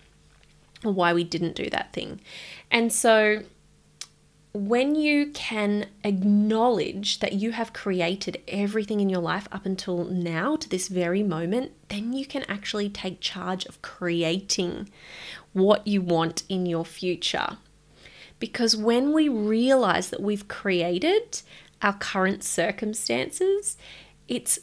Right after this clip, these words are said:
so empowering because we get to then realize that we can actually change and recreate them into exactly what we do want and that we have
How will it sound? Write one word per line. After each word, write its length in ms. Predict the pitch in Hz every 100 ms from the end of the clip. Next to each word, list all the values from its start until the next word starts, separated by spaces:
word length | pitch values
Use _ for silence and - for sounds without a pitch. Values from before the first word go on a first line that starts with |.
| -
so 640 | - - - 240 247 277
empowering 800 | 247 233 - 247 320 359 226 202
because 320 | 208 - 226
we 340 | 220 226 277
get 300 | 269 277 -
to 120 | - 233
then 640 | 202 277 240 - 247 240
realize 720 | 233 294 349 170 170 - -
that 200 | - -
we 140 | 226
can 220 | 294 214 202
actually 540 | 226 - 233 214 208
change 680 | 202 - 277 311 190 214 233
and 400 | - 214 214 214
recreate 840 | 226 269 - - 220 196 240 381 -
them 400 | 151 - 202 - _ _ _ _ _ _ _ _ _ - - -
into 340 | 226 214 240
exactly 540 | 202 208 220 - 240
what 180 | 226 208
we 100 | 196
do 300 | 170 196 220
want 360 | 233 165 - -
and 140 | 214 208
that 120 | -
we 340 | 208 226 233
have 500 | 233 - 196 185 190